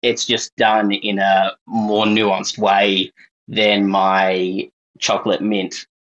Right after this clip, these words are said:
that I've been maybe even wasting my time on now that I can see the light of beers like this." And I think in craft beer world, you know, um, lagers, particularly Pilsner, which originate from, uh,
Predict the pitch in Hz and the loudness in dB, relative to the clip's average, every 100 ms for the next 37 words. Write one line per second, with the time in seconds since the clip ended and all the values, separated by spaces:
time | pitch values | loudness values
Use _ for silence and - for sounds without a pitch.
0 | _ _ _ - 175 156 101 - 95 98 | _ _ _ -8 -4 0 0 0 -4 -4
1 | 98 101 - 127 117 123 127 127 127 139 | -4 -4 -4 0 0 4 2 4 2 2
2 | 131 135 127 123 - 143 151 127 117 117 | 2 0 2 2 2 4 4 2 2 2
3 | 113 107 104 107 - 107 104 104 101 98 | 2 2 2 -2 0 -2 -2 -4 0 0
4 | 90 - 95 - 107 104 104 - - - | -2 -6 -8 -4 -2 -2 -4 -10 -18 -20
5 | - - _ - 107 107 - 117 127 123 | -20 -20 _ -2 0 2 2 2 2 2
6 | 175 170 156 127 - 127 135 - 131 110 | 4 4 4 2 2 2 2 2 2 4
7 | 113 107 104 107 104 101 98 98 107 104 | 4 2 2 2 2 2 2 0 -4 -12
8 | - _ 117 113 117 117 123 - 156 151 | -16 _ 2 2 4 0 -2 -2 0 2
9 | 127 113 123 123 120 120 113 107 104 101 | 0 0 0 2 2 2 4 2 0 -4
10 | - - _ - - - 104 110 101 104 | -10 -12 _ -20 -20 -6 -2 0 0 0
11 | 104 - 98 95 95 95 95 85 | 0 -2 -2 -2 -4 -2 -2 -2